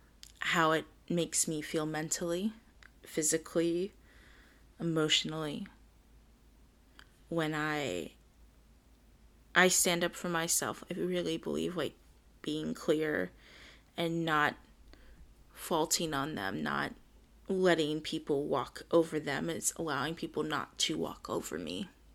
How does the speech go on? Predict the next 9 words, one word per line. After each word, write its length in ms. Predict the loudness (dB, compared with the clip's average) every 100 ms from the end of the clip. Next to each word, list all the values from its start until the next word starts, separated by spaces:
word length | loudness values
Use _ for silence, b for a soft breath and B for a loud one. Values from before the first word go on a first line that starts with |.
| -20 -20 -20 B B B B B B B -6
It's 180 | 0 2
allowing 580 | 2 2 2 2 0 -2
me 180 | -4 -4
to 260 | -6 -6
be 340 | -6 -6 -2 -2
a 140 | -2
very 520 | -4 -2 0 0 -2
clear-cut 720 | -6 -4 -2 -2 -4 -4 -4
yes 600 | -4 -4 -4 -2 0 0